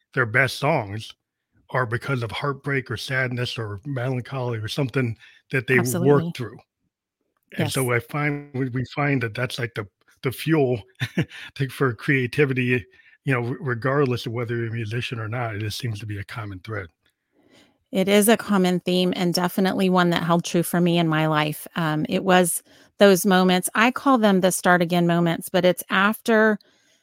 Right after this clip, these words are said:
Speaker 2: most of the time an extreme loss of some sort, a loss of identity, a loss of a job, a loss of i-, a, a spouse. Um, it's those moments that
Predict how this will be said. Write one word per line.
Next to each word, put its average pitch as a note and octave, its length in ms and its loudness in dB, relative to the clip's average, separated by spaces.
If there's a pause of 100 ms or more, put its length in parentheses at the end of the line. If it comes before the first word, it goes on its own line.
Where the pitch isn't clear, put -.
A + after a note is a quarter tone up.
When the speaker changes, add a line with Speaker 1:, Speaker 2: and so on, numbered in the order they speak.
(360)
Speaker 2:
most A#3 600 8
of A#3 80 -2
the G3+ 100 0
time A3+ 540 4 (120)
an G#3 120 2
extreme G3 540 0
loss E3+ 420 2
of E3+ 140 -6
some D#3+ 240 -2
sort, - 600 -6 (400)
a F#3+ 80 -4
loss F3 340 -2
of E3 260 -2
identity, F#3+ 640 -2
a E3 100 -6
loss D3 340 -6
of D#3 160 -10
a D3 60 -8
job, G3+ 520 0
a F3 80 -6
loss D#3 320 -4
of D#3 260 -4
i-, - 120 -8 (560)
a, F#3+ 120 -6 (240)
a G3 40 -10
spouse. G3+ 600 0 (440)
Um, E3+ 380 0 (800)
it's - 240 2
those G#3+ 260 4
moments A#3 640 4
that F#3+ 160 2